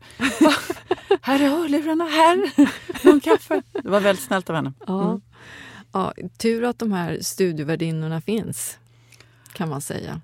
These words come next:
Speaker 2: S-, eller studiovärdarna.
Speaker 1: Ja, eh, hela studiopersonalen. Utan dem ingenting, skulle jag vilja säga.
Speaker 2: Jag tycker de är
Speaker 1: Världens
Speaker 2: fantastiska,
Speaker 1: bästa
Speaker 2: hela
Speaker 1: människor.
Speaker 2: teamet, när man är där.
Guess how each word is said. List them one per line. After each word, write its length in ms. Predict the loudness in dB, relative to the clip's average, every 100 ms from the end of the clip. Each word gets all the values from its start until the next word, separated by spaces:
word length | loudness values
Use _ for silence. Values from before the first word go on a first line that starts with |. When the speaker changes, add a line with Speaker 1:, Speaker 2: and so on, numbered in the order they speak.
| -14
Speaker 2:
S-, 100 | -8
eller 160 | -4 -4
studiovärdarna. 1400 | -6 -2 -2 -2 -6 -8 -8 -6 -4 -2 -2 -4 -6 -8 -14 -20 -20 _ -8
Speaker 1:
Ja, 300 | -2 0 -2 -6
eh, 400 | -14 -14 -12 -6
hela 240 | -2 -2
studiopersonalen. 800 | -2 -4 -6 -8 -8 -8 -6 -6 -6
Utan 480 | -6 -4 -4 -4 -6
dem 440 | -8 -4 -2 -2 -6 _ _
ingenting, 680 | 2 2 2 -2 -6 -8 -10
skulle 220 | -14 -12 -10
jag 60 |
vilja 140 | -10 -8
säga. 140 | -6
Speaker 2:
Jag 60 | -2
tycker 160 | 2
de 140 | 2 2
är 40 |
Speaker 1:
Världens 280 | 2 2 2
Speaker 2:
fantastiska, 600 | 2 0 -2 -2 -2 -2
Speaker 1:
bästa 120 | 0 2
Speaker 2:
hela 180 | 2
Speaker 1:
människor. 240 | 2 0 0
Speaker 2:
teamet, 320 | 2 0 -2
när 100 | -2
man 200 | -2 -4
är 60 | -4
där. 380 | -4 -6 -6